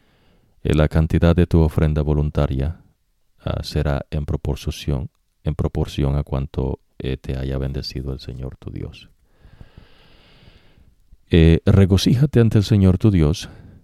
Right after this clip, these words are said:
tú, tus hijos e hijas, tus esclavos y esclavas, eh, los levitas, en tus ciudades, los inmigrantes, los huérfanos y las viudas que hay en medio de ti,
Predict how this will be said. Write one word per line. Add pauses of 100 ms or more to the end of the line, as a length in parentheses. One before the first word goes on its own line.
(140)
tú,
tus
hijos
e
hijas,
tus
esclavos
y
esclavas, (280)
eh,
los
levitas,
en
tus
ciudades,
los
inmigrantes,
los
huérfanos
y
las
viudas
que
hay
en
medio
de
ti,